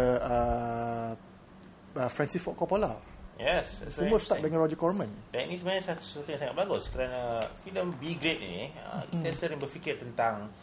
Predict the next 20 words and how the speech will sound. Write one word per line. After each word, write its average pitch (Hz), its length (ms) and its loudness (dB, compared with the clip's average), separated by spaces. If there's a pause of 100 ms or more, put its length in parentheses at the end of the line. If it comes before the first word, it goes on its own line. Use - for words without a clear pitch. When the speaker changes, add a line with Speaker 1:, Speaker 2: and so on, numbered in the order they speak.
(240)
Speaker 2:
B 143 220 -6
grade 135 260 0
sebagai 117 240 -2
satu, 117 320 -4 (320)
uh, 101 640 0 (480)
kategori 131 560 -6
ataupun 110 240 -2
satu - 240 -10
klasifikasi 143 680 -2
yang 131 300 0 (480)
kurang 170 480 4 (340)
Speaker 1:
Hmm. 123 240 -8
Speaker 2:
bagus. 123 640 0 (260)
Uh, 127 220 -6
agak 117 240 2
rendah 139 260 6
lah, 135 240 4
Speaker 1:
Hmm. 120 140 -6
Speaker 2:
B 127 320 -4
kan, - 120 -2